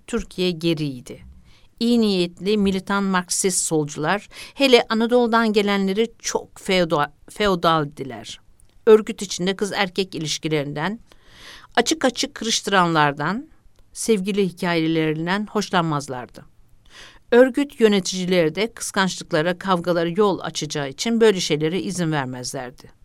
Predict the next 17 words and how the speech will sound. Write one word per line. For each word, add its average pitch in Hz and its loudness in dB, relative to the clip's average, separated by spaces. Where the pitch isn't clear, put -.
Devrimci 269 2
grupta 262 0
babamın 233 4
aşk 226 -4
hikayesi 165 -2
hoşgörüsüzlükle 190 -2
karşılanmıştı. 143 -6
Kız - -4
çok 262 -2
güzeldi 156 2
ama 175 2
devrimci 220 4
yurdun 180 0
en 226 2
tepesindeki 170 -4
birinin 151 0
de 208 -2